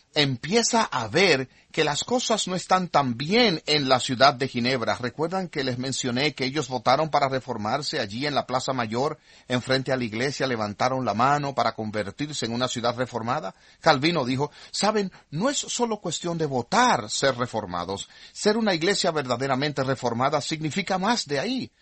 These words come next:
Significa que este evangelio que profesamos debe enraizarse profundamente en nuestras vidas y nos transforma". Eso es lo que Calvino buscaba en Ginebra.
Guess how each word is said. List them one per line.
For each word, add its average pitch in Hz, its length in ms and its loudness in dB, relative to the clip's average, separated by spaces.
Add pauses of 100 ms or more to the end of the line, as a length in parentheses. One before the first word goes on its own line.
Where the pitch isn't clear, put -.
Significa 170 720 0
que 156 160 -2
este 175 180 0
evangelio 165 640 0 (240)
que 160 120 -2
profesamos 147 760 -2
debe 165 180 0
enraizarse 160 720 0
profundamente 151 840 -4
en 117 60 -4
nuestras 113 380 -4
vidas 107 400 -6 (140)
y 165 80 -4
nos 156 160 0
transforma". 139 720 -4 (340)
Eso 226 240 2
es 185 80 0
lo 165 100 0
que 151 120 -8
Calvino 151 480 2
buscaba 131 380 0
en 117 60 -2
Ginebra. 101 460 -2